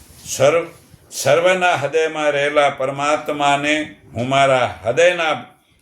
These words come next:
સાચા ભાવથી નમન કરું છું. એક પરમાત્માને ઓળખો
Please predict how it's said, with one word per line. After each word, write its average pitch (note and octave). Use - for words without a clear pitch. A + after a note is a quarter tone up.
સાચા C#3
ભાવથી C#3+
નમન C3+
કરું C3+
છું. A#2
એક D#3+
પરમાત્માને B2+
ઓળખો C3